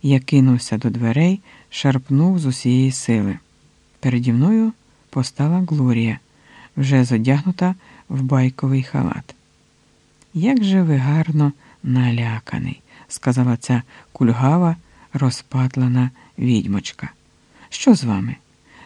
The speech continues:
Певне, гадали, що я втопилася?" Я стояв заціпенілий, не в силі вимовити слова,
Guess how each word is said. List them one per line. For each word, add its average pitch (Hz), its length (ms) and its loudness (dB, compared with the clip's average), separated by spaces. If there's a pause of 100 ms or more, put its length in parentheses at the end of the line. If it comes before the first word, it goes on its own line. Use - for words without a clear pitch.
Певне, 220 320 4
гадали, 185 520 2 (240)
що - 220 -4
я 143 360 2
втопилася?" 196 760 -4 (1400)
Я 139 240 2
стояв 131 540 2 (180)
заціпенілий, 131 1000 0 (440)
не 143 140 2
в 127 80 0
силі 214 480 0
вимовити 156 640 0
слова, 113 560 -2